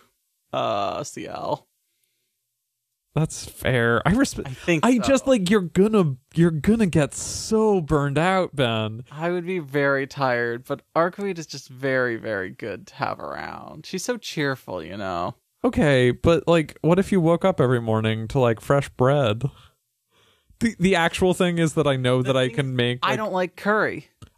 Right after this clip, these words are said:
Speaker 2: I can make a pretty good curry. So, C L, w-, like, yeah, sure.
Speaker 1: I wouldn't wanna get curry all the time.
Speaker 2: I would.
Speaker 1: I, yeah,
Speaker 2: But
Speaker 1: yeah, you
Speaker 2: spaghetti,
Speaker 1: can
Speaker 2: Ben.
Speaker 1: C L.
Speaker 2: You like spaghetti?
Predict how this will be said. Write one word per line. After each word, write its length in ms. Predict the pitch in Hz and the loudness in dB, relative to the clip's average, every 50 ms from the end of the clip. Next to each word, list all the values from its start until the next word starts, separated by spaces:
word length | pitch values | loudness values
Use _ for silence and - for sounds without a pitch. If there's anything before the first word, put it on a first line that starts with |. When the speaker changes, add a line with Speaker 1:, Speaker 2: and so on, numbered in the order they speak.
| _ - | _ 0
Speaker 2:
I 80 | 190 | 0
can 120 | - 233 220 | 2 2 0
make 120 | 202 175 139 | 0 2 0
a 60 | 110 | 0
pretty 340 | - - - 107 98 123 131 | 0 -2 -2 0 2 2 2
good 240 | 135 156 156 151 | 2 2 0 0
curry. 540 | - - 180 180 185 190 190 185 190 196 190 - _ _ _ _ _ _ - | 0 0 2 2 2 2 0 0 -2 -2 -6 -10 _ _ _ _ _ _ -8
So, 760 | - - 160 139 131 131 131 127 127 127 123 123 123 - - - | -2 0 2 2 4 4 4 2 2 2 2 0 -2 -4 -6 -8
C 160 | - - 165 | -4 0 2
L, 160 | 151 147 151 156 | 2 2 2 0
w-, 220 | 147 139 - - - | 0 -2 -2 0 0
like, 240 | 143 135 131 - - _ _ _ _ | 0 0 0 -2 -8 _ _ _ _
yeah, 280 | 196 208 226 - 135 131 | -2 0 2 2 0 0
sure. 520 | - - 185 175 151 131 123 127 135 143 - _ _ - | 0 0 0 2 2 2 0 -2 -4 -8 -12 _ _ -6
Speaker 1:
I 120 | 170 196 | -4 -4
wouldn't 260 | 196 208 214 214 202 | -2 -2 -4 -4 -2
wanna 160 | 190 196 196 185 | -4 -4 -4 -4
get 200 | 185 196 - - | -4 -6 -8 -8
curry 320 | - - 196 208 214 202 | -6 -4 -2 -2 0 0
all 120 | 185 175 160 | 0 0 -2
the 80 | 151 | -2
time. 460 | 139 - 151 127 110 90 87 - 143 - _ _ _ _ _ _ _ _ _ - | -4 -4 -2 -2 -2 -4 -6 -10 -14 -18 _ _ _ _ _ _ _ _ _ -4
Speaker 2:
I 120 | - - 254 | 0 0 2
would. 380 | 240 - 147 156 180 175 - - | 2 2 2 2 0 -2 -4 -6
Speaker 1:
I, 300 | - 160 175 185 185 175 - | -2 0 0 0 0 -2 -4
yeah, 380 | - 147 160 143 131 120 104 - | -4 -2 0 0 0 0 -2 -2
Speaker 2:
But 60 | 156 | -2
Speaker 1:
yeah, 80 | 156 131 | -2 -2
you 40 | 127 131 | 0 0
Speaker 2:
spaghetti, 300 | 196 180 262 359 370 302 | 0 2 2 2 2 2
Speaker 1:
can 80 | - 113 | 2 2
Speaker 2:
Ben. 240 | 107 98 101 117 | 2 2 2 0
Speaker 1:
C 60 | 147 165 | -2 -4
L. 160 | 175 - - 185 | -4 -2 0 2
Speaker 2:
You 100 | 190 208 | 2 2
like 120 | 349 - | 2 0
spaghetti? 540 | - - - - 381 381 370 381 339 330 | -4 -4 -2 0 0 2 2 0 0 -2